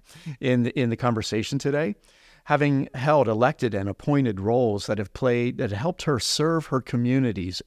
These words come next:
especially within the University of Maryland system. She also serves on the Semester at Sea Alumni Council, which you'll hear a little bit about in this conversation, which advocates for the enriching power of international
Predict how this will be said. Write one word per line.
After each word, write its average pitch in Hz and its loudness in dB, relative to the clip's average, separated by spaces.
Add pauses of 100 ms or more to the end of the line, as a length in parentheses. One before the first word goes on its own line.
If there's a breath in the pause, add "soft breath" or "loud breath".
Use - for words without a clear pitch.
especially 107 -2 (420 loud breath)
within 123 2
the 113 2
University 107 0
of 95 -6
Maryland 95 0
system. - -10 (560 soft breath)
She - 0
also 165 6
serves 123 2
on 120 4
the 113 0
Semester 131 0
at 110 0
Sea 139 -2
Alumni 127 0
Council, 98 -4
which 131 0
you'll 123 0
hear 147 4
a 117 2
little 139 4
bit 107 0
about 98 0 (320)
in 110 0
this 101 -4
conversation, 95 -4 (1120 loud breath)
which 139 0
advocates 131 2
for 131 0
the 127 0
enriching 131 2
power 110 0
of 98 -6
international 110 0